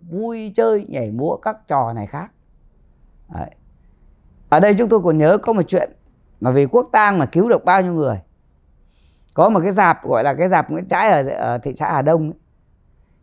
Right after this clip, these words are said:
Cái thời đó là vì chúng tôi là, là cái, cái ngành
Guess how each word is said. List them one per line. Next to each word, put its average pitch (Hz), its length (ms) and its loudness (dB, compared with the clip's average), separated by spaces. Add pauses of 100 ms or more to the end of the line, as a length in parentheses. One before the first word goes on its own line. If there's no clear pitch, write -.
Cái 190 100 0
thời 175 260 4
đó 143 320 4
là 151 340 0 (360)
vì 165 180 0
chúng 220 120 -4
tôi 220 180 0
là, 165 80 0
là 160 380 -2
cái, 208 120 -6 (100)
cái 208 100 -6
ngành 165 460 -2